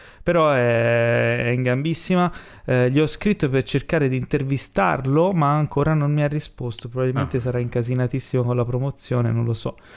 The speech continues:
Speaker 1: Speriamo che magari, non è detto, ma potremmo magari fare una piccola intervistina per chi sa l'inglese.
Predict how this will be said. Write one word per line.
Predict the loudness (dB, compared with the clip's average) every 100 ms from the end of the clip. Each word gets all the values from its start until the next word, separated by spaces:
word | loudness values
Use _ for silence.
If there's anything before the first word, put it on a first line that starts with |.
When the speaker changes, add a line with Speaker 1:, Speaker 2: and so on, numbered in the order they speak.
| -20 _
Speaker 1:
Speriamo | _ -2 0 2 0
che |
magari, | 0 0 2 2 0 -2 -8 -20 _ -2
non | 2
è | 2
detto, | 2 0 0 -2
ma | -2 -4 -10
potremmo | -12 -10 -10 -8 -8 -8 -8
magari | -8 -6 -6
fare | -4 -4
una | -2 -4
piccola | -6 -6 -2
intervistina | 0 -2 -4 -6 -4 -2 0 0 -4 -2
per | -2 2
chi | 0
sa | 0 -2
l'inglese. | 0 0 2 4 4 4 2